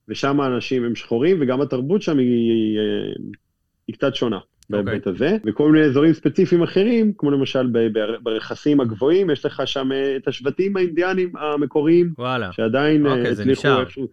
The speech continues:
Speaker 1: איכשהו
Speaker 2: לשרוד.
Speaker 1: שרדו.
Speaker 2: אוקיי.
Speaker 1: כן, זה נשאר, כן, וגם זה, אמרתי קודם, זה מתפצל לשבטים, יש לך את השבטים שהם יותר קרובים לאמזונס, יש לך את השבטים שהם יותר,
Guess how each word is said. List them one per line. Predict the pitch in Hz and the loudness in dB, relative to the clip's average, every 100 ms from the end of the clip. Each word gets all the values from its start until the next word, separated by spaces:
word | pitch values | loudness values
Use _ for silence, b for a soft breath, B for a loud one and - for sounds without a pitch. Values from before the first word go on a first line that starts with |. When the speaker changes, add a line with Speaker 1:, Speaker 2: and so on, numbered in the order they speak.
| - | -4
Speaker 1:
איכשהו | 135 - | 0 4
Speaker 2:
לשרוד. | 139 113 | 2 4
Speaker 1:
שרדו. | 110 107 117 98 _ - | 0 2 0 0 _ -16
Speaker 2:
אוקיי. | 107 101 90 | -12 -12 -6
Speaker 1:
כן, | 117 98 | -2 -2
זה | 92 | -2
נשאר, | 95 92 - 113 151 208 220 - | -2 -4 -6 -2 -2 -4 -6 -2
כן, | 117 101 | 0 2
וגם | 98 131 175 | 2 2 2
זה, | 180 185 | 2 2
אמרתי | 147 147 | 0 0
קודם, | 143 170 | 0 2
זה | 127 | 2
מתפצל | 113 117 - 139 | 2 0 0 0
לשבטים, | 104 110 143 110 | 0 -4 -2 -2
יש | 104 | -4
לך | 117 | -8
את | 107 | -6
השבטים | 101 113 131 | -6 -4 -2
שהם | 123 120 | 0 0
יותר | 107 123 | 0 -2
קרובים | 113 113 120 | -2 -2 0
לאמזונס, | 110 104 113 180 143 - | 0 -2 0 0 0 -4
יש | 117 - | -6 -4
לך | 113 | -2
את | |
השבטים | 117 - 110 120 | -2 -2 -2 0
שהם | 113 107 | 0 0
יותר, | 110 | 0